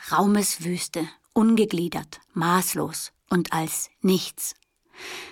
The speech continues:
Gegen Ende der Erzählung erfährt diese Beschreibung noch eine Steigerung. Das Meer ist dann das nebelhaft Grenzenlose und das verheißungsvoll Ungeheure.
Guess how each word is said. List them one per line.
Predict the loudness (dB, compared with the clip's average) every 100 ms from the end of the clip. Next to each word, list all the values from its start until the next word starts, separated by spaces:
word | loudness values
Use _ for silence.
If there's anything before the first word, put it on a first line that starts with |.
| -20 _ _
Gegen | 4 4
Ende | 4 4 4
der | 4
Erzählung | 2 2 4 6 4 2
erfährt | -2 2 2 2
diese | 0 0
Beschreibung | 0 0 0 2 2 0
noch | 0
eine | 0 0
Steigerung. | 0 0 0 -2 -2 -2 -6 -18 -20 -20 _ _ _ _
Das | 0 4 4
Meer | 4 4 2
ist | 0
dann | 2 4
das | 2 0 2
nebelhaft | 4 4 4 2 -2 -4 0
Grenzenlose | 4 4 2 0 0 -2 -6 -10 -14 _ 0
und | 2
das | 2 0
verheißungsvoll | 2 2 2 2 2 2 2 2 2
Ungeheure. | 4 4 2 0 -4 -4